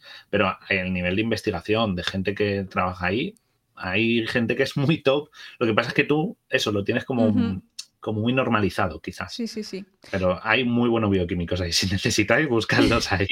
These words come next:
Speaker 2: <laughs> Si sois bioquímico, ya sabéis, id
Speaker 1: Si
Speaker 2: a la
Speaker 1: sois bioquímico,
Speaker 2: cosmética.
Speaker 1: echadle ahí,
Speaker 2: No como
Speaker 1: echadle
Speaker 2: yo.
Speaker 1: ahí, que hay sector.
Speaker 2: <laughs> Así que nada, polizones, si estáis en directo, no os vayáis, que esto sigue, que vamos a hablar de pulpos con muchos tentáculos.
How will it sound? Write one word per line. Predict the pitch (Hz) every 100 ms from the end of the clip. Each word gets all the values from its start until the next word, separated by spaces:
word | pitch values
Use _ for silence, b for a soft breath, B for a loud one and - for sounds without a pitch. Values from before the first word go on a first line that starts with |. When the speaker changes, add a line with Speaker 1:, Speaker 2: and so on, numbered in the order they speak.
| 120
Speaker 2:
<laughs> | - - -
Si | 240
sois | 240 240
bioquímico, | 247 254 262 269 277
ya | 233
sabéis, | 208 196 190 -
id | 233
Speaker 1:
Si |
Speaker 2:
a | 208
la | 208
Speaker 1:
sois | 127 117
bioquímico, | 123 127 -
Speaker 2:
cosmética. | 113 113 104
Speaker 1:
echadle | 101 110 117 107
ahí, | 95 85 -
Speaker 2:
No | 247
como | 233
Speaker 1:
echadle | 104
Speaker 2:
yo. | 92 110
Speaker 1:
ahí, | 123 117
que | - 101
hay | 101
sector. | - 104 - 123
Speaker 2:
<laughs> | - - - - _ - - B B B 262
Así | 247 247
que | 240
nada, | 240 226
polizones, | 226 226 214 240 208 208
si | 214 233
estáis | 220 233
en | 269
directo, | 254 247 320
no | 277
os | 240
vayáis, | 226 214 226 330
que | 269
esto | - 214
sigue, | - 220 269
que | 247
vamos | 202 208
a | 208
hablar | 196 196 196
de | 202 196 190
pulpos | 233 220 214 202 202
con | 208
muchos | 208 208 202
tentáculos. | 196 214 233 269 330 415